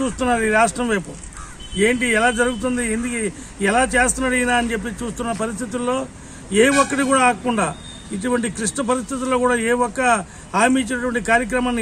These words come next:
ఏ ఒక్కటి కూడా రైతులకు కానివ్వండి, ముస్లింలకు కానివ్వండి, లేకపోతే ఇంకెవరికైనాండి, సమస్త జనాలకి కూడా, అంటే ఒక, ఒకప్పుడు పరిస్థితి మీ-, మనకి మనం అవగాహన చేసుకోవాలనుకుంటే సినిమా చూపించారు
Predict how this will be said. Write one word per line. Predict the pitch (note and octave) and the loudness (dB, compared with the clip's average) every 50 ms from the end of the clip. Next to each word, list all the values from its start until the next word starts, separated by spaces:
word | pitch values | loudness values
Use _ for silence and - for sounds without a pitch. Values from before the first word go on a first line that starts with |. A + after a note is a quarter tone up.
| A3 | 0
ఏ | A#3+ B3 B3 | 2 0 0
ఒక్కటి | G#3+ A#3+ A#3 A#3+ A3+ | 0 -2 -2 0 0
కూడా | A#3+ A#3 A3+ F#3+ E3+ E3+ E3+ - - - - - E3 F#3+ | 2 2 2 2 0 -2 -6 -14 -16 -16 -12 -6 0 2
రైతులకు | G#3 A#3 A#3 A#3+ B3 B3 G#3 F#3 | 2 2 2 0 -2 -2 0 2
కానివ్వండి, | A#3 A#3+ A#3+ B3 B3 B3 B3 B3 B3 B3 A3+ A3+ | 2 2 4 2 2 2 0 0 0 -2 -2 -2
ముస్లింలకు | A3 G3+ G3 A3+ B3 B3 A#3+ G3+ G3+ A#3 | -2 -2 -4 -4 -4 -4 -4 -4 -2 -2
కానివ్వండి, | A#3+ A#3+ B3 A#3+ A#3+ A#3+ A#3+ B3+ B3 A3+ - - - - - - - | 0 0 0 -2 -2 -2 -2 -4 -4 -6 -8 -12 -14 -14 -14 -8 -4
లేకపోతే | G#3+ A3+ A#3+ A#3 B3+ | -2 -2 0 0 -2
ఇంకెవరికైనాండి, | B3 A3+ A#3+ A#3 G#3+ G#3+ C4 C#4+ C4 C4 C#4 C4+ C4 A#3+ A3 F#3 - - - - - - - - | -2 0 0 0 2 2 2 0 2 2 2 2 2 0 0 -2 -4 -6 -12 -14 -14 -10 -6 -4
సమస్త | F#3+ A#3 C#4 C4 - - C#4 A#3 | -2 0 0 0 0 -2 -2 2
జనాలకి | B3+ B3+ C4 C4+ C4+ A#3+ G#3+ C4 B3 G3+ B3 | 2 2 4 2 0 0 0 -2 -2 2 2
కూడా, | A#3+ A#3+ G#3 E3+ - - - - - - - - G#3+ | 4 4 4 2 0 -6 -14 -16 -16 -16 -12 -8 -4
అంటే | G#3+ B3 C4 A#3+ A3+ A#3 B3 - - - - - - - - - - - - - - G3 | 2 4 4 6 6 4 2 0 -2 -6 -12 -16 -18 -18 -18 -18 -16 -16 -14 -12 -8 -6
ఒక, | F#3 G3 A3+ A3+ A3+ G3+ F#3+ G3+ | -4 -2 0 0 -2 -2 -4 -4
ఒకప్పుడు | G3 A3 G3+ A#3+ C4+ G#3 B3+ | -4 -2 -2 -2 0 0 0
పరిస్థితి | B3+ B3+ G#3 F3+ C4 A3+ C4 B3+ B3+ | 0 0 0 -4 -4 -4 -2 0 4
మీ-, | B3 B3 A#3+ A#3 A#3 | 4 4 4 2 0
మనకి | A3+ A#3 G3+ A#3 A#3 A3+ A3 G#3+ G#3+ | 0 0 -2 -2 -2 -2 -2 -2 -2
మనం | G#3+ A3 A3 A3 G#3+ G#3+ G#3 F3+ F#3 | -2 -2 -2 -2 -4 -4 -6 -6 -4
అవగాహన | G#3+ A3 B3 B3 B3 A#3+ A#3+ | -2 0 0 0 0 0 -2
చేసుకోవాలనుకుంటే | A#3 G3 - B3+ A#3 A#3 A#3 A#3 - - - - - - - - - - - - - - - - | -6 -8 -8 -10 -10 -10 -10 -10 -8 -6 -6 -6 -6 -8 -16 -18 -18 -18 -18 -18 -16 -10 -4 0
సినిమా | A#3 B3+ C#4 C#4+ C#4+ A#3 C4+ | 2 4 6 6 4 4 2
చూపించారు | C4 A3 C4+ B3+ G#3+ B3+ A3+ G#3+ | 0 0 0 0 2 2 2 2